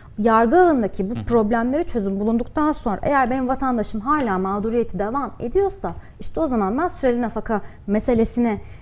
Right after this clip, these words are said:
Speaker 1: e, ele almaya başlarım. Ki bu arada bir şey belirteyim. Üzerine
Speaker 2: Buyurun.
Speaker 1: çok, e, denk geldi. Dün, e, bizzat şahit olduğum bir, e, durum, bir dava sonuçlandı ve bu dava sonucuna göre, e,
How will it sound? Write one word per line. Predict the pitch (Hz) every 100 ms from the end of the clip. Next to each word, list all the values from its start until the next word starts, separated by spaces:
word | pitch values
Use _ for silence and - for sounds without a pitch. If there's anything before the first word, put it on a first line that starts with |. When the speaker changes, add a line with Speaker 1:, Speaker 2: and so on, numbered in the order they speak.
| -
Speaker 1:
e, | 190 190 185 -
ele | 208 185
almaya | 185 190 190
başlarım. | 180 196 - 269 381 - - - - -
Ki | - -
bu | 381
arada | 339 254 226
bir | 214
şey | - 302 233
belirteyim. | 214 196 196 208 220
Üzerine | 254 311
Speaker 2:
Buyurun. | 254 208
Speaker 1:
çok, | - 311 - -
e, | 214 214 202 175
denk | 190 240 262 254
geldi. | 208 190 180 226 311 - - 214
Dün, | 214 320 302 -
e, | 226 220 214 208 - -
bizzat | 214 285 254 220 214 - - 214
şahit | - 214 208 220
olduğum | 196 190 190 208 208
bir, | 196 190 - - - -
e, | 196 196 185
durum, | 220 226 214 202
bir | 208 185
dava | 196 202 214 214 -
sonuçlandı | - 214 196 - 190 190 202 320 359
ve | 233 262 233 240
bu | 285 233
dava | 240 233 240 254
sonucuna | - 240 247 277 370
göre, | 381 269 320 370 - - -
e, | 214 208 202